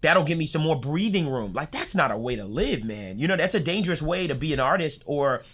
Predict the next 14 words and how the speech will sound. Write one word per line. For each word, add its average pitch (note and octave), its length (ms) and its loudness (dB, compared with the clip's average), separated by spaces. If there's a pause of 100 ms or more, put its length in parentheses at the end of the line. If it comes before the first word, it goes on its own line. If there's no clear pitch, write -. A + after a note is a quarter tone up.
to - 100 -6
just C#3+ 220 -2
be E3+ 100 -2
in D3 100 -2
the B2+ 40 -2
music F3 340 -4
industry, G#2 520 -6
you B2+ 100 -4
know? C3 320 2 (260)
So G3 220 0
for E3+ 100 0
me, A#3 200 0
it's E3+ 100 -4
like, - 240 2